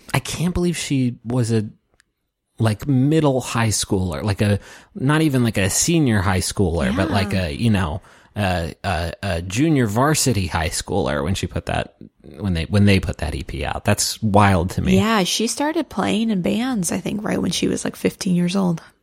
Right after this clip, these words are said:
Speaker 1: Playing guitar at five is, like, some America's Got Talent shit.
Speaker 2: Yeah.
Speaker 1: That's, like, to me, that's the <laughs> pinnacle, I guess, of prodigy, <laughs> is if you get on the
Speaker 2: <laughs> America's Got Talent.
Speaker 1: Yeah.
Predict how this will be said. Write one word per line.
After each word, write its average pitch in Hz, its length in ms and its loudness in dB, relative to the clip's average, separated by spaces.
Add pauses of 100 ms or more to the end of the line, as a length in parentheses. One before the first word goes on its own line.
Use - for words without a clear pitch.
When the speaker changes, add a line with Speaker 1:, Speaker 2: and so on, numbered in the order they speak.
(140)
Speaker 1:
Playing 208 240 2
guitar 170 320 2
at 98 80 0
five 101 400 2
is, 92 120 0
like, 92 140 2
some 110 160 2
America's 101 460 2
Got 92 200 -2
Talent 90 420 -4
shit. - 380 -8
Speaker 2:
Yeah. 160 140 -4
Speaker 1:
That's, 123 180 0
like, 87 360 -6 (420)
to 139 100 2
me, 135 260 4
that's 110 260 0
the 120 140 0
<laughs> - 120 0
pinnacle, 139 580 2
I 123 120 2
guess, 117 420 0 (340)
of 113 460 0
prodigy, 104 920 0
<laughs> 143 200 0 (360)
is 104 180 2
if 113 120 0
you 117 140 2
get 113 140 2
on 104 200 2
the 101 240 0 (100)
Speaker 2:
<laughs> - 80 -16
America's 185 520 -2
Got 156 220 -8
Talent. 160 380 -8
Speaker 1:
Yeah. 101 420 0